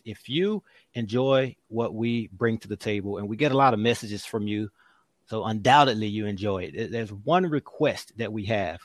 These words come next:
from you. Th-, this is a free show. We don't, you, <laughs> we don't charge money for you to listen to this. Uh, so we'll never ask anything of you. But I, I, I ask this at the beginning and end of every show. And I don't know if you guys are skipping over that part or just not,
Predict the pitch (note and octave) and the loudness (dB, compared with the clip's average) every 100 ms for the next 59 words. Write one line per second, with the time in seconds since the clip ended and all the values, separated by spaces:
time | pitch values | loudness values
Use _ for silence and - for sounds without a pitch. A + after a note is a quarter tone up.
0 | _ _ _ - G#2+ G2+ C#3+ D#3 G3 G#3 | _ _ _ -6 -4 -2 0 4 4 4
1 | C3 - C#3 C3+ - B2+ B2+ C#3 C3+ A#2 | 0 2 0 2 2 2 2 0 -2 -4
2 | B2 G2 - C3+ - - - - D#3+ E3 | -10 -8 -4 -4 -6 -10 -14 -2 2 4
3 | E3 - C#3+ A#2+ A#2 B2 C3 B2+ A#2+ B2 | 4 6 6 6 4 4 4 0 0 2
4 | A#2 A#2+ - A#2 A2+ A#2+ B2 - - - | 2 2 0 -2 0 0 -2 -12 -20 -20
5 | - - G#2 G2 A#2+ B2+ C#3 C3+ D#3 C#3+ | -18 -4 -2 0 0 2 2 6 6 6
6 | C3 C#3+ D3 - - D3+ D#3 D3 B2 G#2 | 4 6 4 4 -6 0 2 2 2 0
7 | F#2+ F#2 F2+ F#2 F#2+ B2+ D#3 - D3+ - | -2 -4 -6 -4 0 2 2 0 -4 0
8 | D3 F3 E3 - D3+ B2 A2+ A2+ C3 C3 | 0 2 -2 -2 -6 -4 -6 -2 0 -2
9 | B2+ A2 G2+ B2 A#2+ G#2+ - A#2+ B2+ A#2 | -4 -8 -6 -2 0 -2 -4 -2 0 0
10 | - B2 A2+ B2 _ _ _ - A#2 C3 | -2 -2 -2 -4 _ _ _ -2 0 2
11 | B2+ A#2+ A#2 A#2 A#2 A2 F#2 - D3 C3 | 0 0 0 2 2 0 -2 -2 -2 2
12 | B2+ B2 A#2+ - B2 B2 G#2+ F#2+ G#2 A2+ | 0 2 0 0 2 4 2 -2 -6 -2
13 | A2 | -2